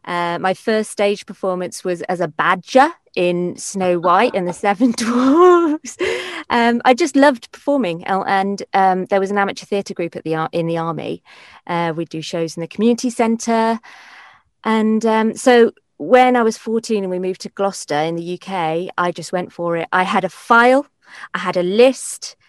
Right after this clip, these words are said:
I had, uh, the landline phone, and I also, there were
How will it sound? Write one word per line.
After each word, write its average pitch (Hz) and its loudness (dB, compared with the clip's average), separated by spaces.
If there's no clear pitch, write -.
I 190 -4
had, 190 0
uh, - -8
the 208 0
landline 220 4
phone, 196 0
and 247 2
I 233 6
also, 247 6
there 233 4
were 226 4